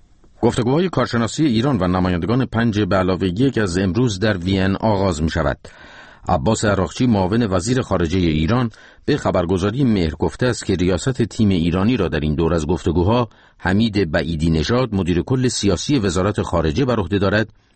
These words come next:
و کارشناسانی در حوزه‌های تحریم، انرژی اتمی و بانک مرکزی وی را همراهی خواهند کرد. محور این گفتگوها چگونگی اجرای توافق هسته‌ای اخیر بین ایران و شش قدرت جهانی است.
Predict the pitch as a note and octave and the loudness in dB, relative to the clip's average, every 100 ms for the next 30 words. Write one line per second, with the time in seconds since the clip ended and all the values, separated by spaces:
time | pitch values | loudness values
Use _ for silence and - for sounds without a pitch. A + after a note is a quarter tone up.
0 | _ - F2+ F2+ G#2 - A2+ G#2+ C#3+ D3 | _ -4 -4 0 -2 0 0 0 0 -2
1 | B2+ G#2+ F#2+ F2 F#2 G#2 F#2+ F2+ D2+ C#2 | 0 0 0 0 0 0 -2 -2 -2 0
2 | A#2 C3 B2+ - - - - G#2+ F#2+ D2+ | 0 0 -2 -10 -20 -20 -4 0 0 0
3 | G#2 D3 A2 E2+ E2 D2+ C2+ D2+ D#2+ F2+ | 0 2 0 -2 -2 -2 0 -2 0 0
4 | F#2+ F#2 E2+ G2 F2 A#2+ A2+ G2+ G2+ G2 | 0 0 0 0 0 0 0 0 0 0
5 | G#2 G2 G#2 A#2+ F2+ F2 D2+ D#2 C2+ _ | 0 2 2 0 0 0 0 -2 -4 _
6 | - _ - - - - _ - D#2 E2 | -20 _ -20 -20 -20 -20 _ -2 0 0
7 | F#2+ F#2+ F2 E2+ - F#2 F#2+ G2+ A#2+ G#2 | 0 2 0 0 -2 0 2 0 0 -2
8 | F2 F2+ E2 A#2+ C3 G#2 F2 G#2+ G#2+ F#2+ | 0 0 0 0 2 0 0 0 0 0
9 | E2 D#2+ A2 G2+ F2 - F#2 A2 D3 E2 | -2 0 0 0 0 -2 -2 0 2 0
10 | D2+ F2+ C2+ D#2 D#2+ D2 E2 A2 A#2+ G2+ | 0 -2 0 0 0 0 0 0 0 0
11 | A2 F#2+ - F#2+ - E2 D#2 F2 F2 G#2 | -2 0 -2 -2 -2 -2 -2 -2 0 0
12 | F2+ F2+ C2+ - | 0 0 -2 -6